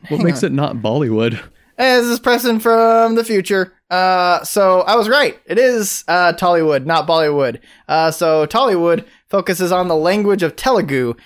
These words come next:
Speaker 2: which is what R R R is in, when Bollywood is Hindi films.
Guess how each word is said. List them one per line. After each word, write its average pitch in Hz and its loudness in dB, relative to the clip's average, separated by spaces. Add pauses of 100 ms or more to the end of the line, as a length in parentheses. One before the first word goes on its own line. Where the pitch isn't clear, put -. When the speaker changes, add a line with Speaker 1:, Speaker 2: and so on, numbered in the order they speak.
(100)
Speaker 2:
which 156 -4
is 156 -2
what 156 -2
R 180 2
R 175 4
R 165 2
is 143 -2 (160)
in, 151 0 (460)
when 151 -2
Bollywood 175 2
is 147 -4
Hindi 202 0
films. 110 -6